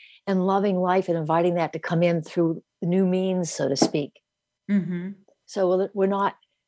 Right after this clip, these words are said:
Speaker 1: how, we don't have to feel separate from life. It can actually, issues or problems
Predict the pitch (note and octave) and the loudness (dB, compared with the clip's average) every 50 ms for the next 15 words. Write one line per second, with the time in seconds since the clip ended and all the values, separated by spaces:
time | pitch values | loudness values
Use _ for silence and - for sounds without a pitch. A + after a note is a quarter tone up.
0 | _ _ - - F3+ F#3 F3+ - _ _ - - - - G#3+ G#3 G#3 G#3 G#3 A3 | _ _ -6 -4 -2 -2 -2 -6 _ _ -20 -12 -4 0 2 4 4 2 2 0
1 | A3+ A3+ F3 - G#3+ G3 F#3 D#3+ - - - - A3 A3 - B3 - - - F3+ | -4 -6 -2 2 4 4 4 2 0 -4 -2 0 0 0 0 -2 -2 -2 -4 -6
2 | E3 E3 E3 D#3 D#3+ D#3 - _ - F3 - G3 F#3+ F#3 F#3+ G3 F#3+ - - G#3 | -4 -4 -4 -4 -6 -8 -4 _ 0 2 2 2 2 2 -2 -2 -4 -2 0 2
3 | G3 F#3 F3 E3+ - _ _ _ _ _ _ - - A3 - - A3+ G#3 E3 F3+ | 2 2 0 -2 -8 _ _ _ _ _ _ 0 0 0 2 2 0 0 0 -2
4 | - - - F#3+ F#3 F#3+ F#3 F3+ F3 E3+ E3 - | -4 -4 0 0 2 2 2 0 -2 -2 -4 -8